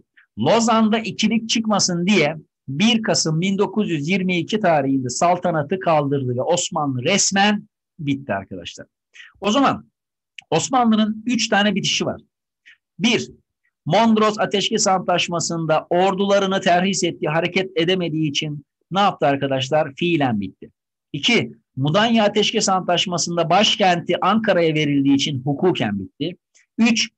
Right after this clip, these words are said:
saltanatın kaldırılmasıyla Osmanlı resmen bitmiştir arkadaşlar.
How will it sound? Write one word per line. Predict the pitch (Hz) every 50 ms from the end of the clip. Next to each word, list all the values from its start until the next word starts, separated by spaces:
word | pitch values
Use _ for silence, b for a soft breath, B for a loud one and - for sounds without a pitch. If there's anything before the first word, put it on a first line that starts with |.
| _
saltanatın | - - 190 185 185 180 180 175 160 131 151 151
kaldırılmasıyla | 135 165 160 151 143 147 143 139 131 131 120 120 - 131 120 123
Osmanlı | 131 123 - 135 127 120 123 120 117
resmen | 147 147 - - - 151 156 160 147 - -
bitmiştir | 113 120 113 - 123 113 - 113 104
arkadaşlar. | 98 95 95 - 92 92 90 - - -